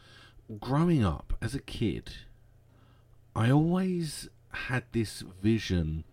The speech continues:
that, like, the getting to go in before and hearing the sound check and that kind of stuff is cool. It's like, "Oh my God, they got to actually see the sound check. That's so cool."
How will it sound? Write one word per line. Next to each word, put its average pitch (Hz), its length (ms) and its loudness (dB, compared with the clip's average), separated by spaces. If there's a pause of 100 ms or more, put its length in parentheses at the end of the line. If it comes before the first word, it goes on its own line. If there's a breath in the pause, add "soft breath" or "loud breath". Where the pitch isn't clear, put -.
(1040 soft breath)
that, 98 320 0
like, 98 400 -2 (140)
the 104 360 0
getting 143 280 0
to 139 160 -4
go 107 320 2
in 101 260 2
before 87 1080 2 (680 soft breath)
and 95 260 2
hearing 95 280 2
the 87 60 -2
sound 90 420 0
check 87 460 -4
and 87 180 -2
that 101 160 -4
kind 85 220 -2
of 85 80 -4
stuff - 400 -8
is 123 140 -4
cool. 151 500 -2 (440 soft breath)
It's 113 180 -2
like, 127 100 -2
"Oh 135 120 -2
my 131 140 0
God, 131 260 -4
they 113 100 -4
got - 180 -6
to - 100 0
actually 113 340 -4
see 110 260 -2
the 101 100 -6
sound 127 340 -4
check. - 220 -6
That's 98 180 -10
so 104 300 -8
cool." 120 380 0